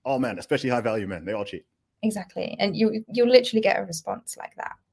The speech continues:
Speaker 2: And even if you express a preference, like, "Oh, I would quite like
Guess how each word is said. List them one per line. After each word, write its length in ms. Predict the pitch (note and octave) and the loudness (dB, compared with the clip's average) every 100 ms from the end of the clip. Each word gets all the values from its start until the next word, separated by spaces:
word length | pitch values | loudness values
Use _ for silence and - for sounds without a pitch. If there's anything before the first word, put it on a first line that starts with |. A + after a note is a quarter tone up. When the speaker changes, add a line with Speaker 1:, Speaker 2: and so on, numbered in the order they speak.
| - | -8
Speaker 2:
And 340 | G3 - - - - - - | -6 -6 -10 -14 -18 -10 0
even 260 | A#3+ A#3 A#3 | 2 2 0
if 200 | A#3 A3+ | 0 0
you 140 | G#3+ G#3 | -4 -6
express 420 | - - G#3 - | -4 -2 -4 -4
a 40 | |
preference, 440 | - G#3+ G#3+ - - | -4 -4 -4 -6 -6
like, 160 | F3+ - | -6 -6
"Oh, 80 | G#3 | -2
I 100 | G3 | -2
would 180 | G3+ - | -4 -8
quite 280 | G3 - | -6 -4
like 400 | - - - - | -4 -4 -6 -10